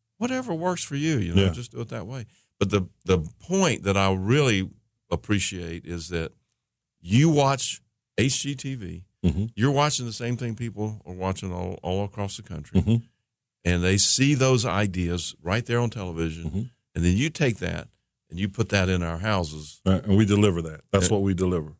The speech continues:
Speaker 1: Right.
Speaker 2: Because, I mean, all the way down literally to the color of the paint, the
Speaker 1: What
Speaker 2: type
Speaker 1: color is
Speaker 2: of
Speaker 1: that?
Speaker 2: trim. Agreeable gray.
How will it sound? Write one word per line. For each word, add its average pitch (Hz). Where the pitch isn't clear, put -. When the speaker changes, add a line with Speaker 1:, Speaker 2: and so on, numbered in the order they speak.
Speaker 1:
Right. 151
Speaker 2:
Because, 92
I 113
mean, 104
all 147
the 147
way 123
down 101
literally 107
to -
the 90
color 101
of 92
the 85
paint, 85
the 92
Speaker 1:
What 127
Speaker 2:
type 117
Speaker 1:
color 98
is 90
Speaker 2:
of 82
Speaker 1:
that? 80
Speaker 2:
trim. 87
Agreeable 110
gray. 123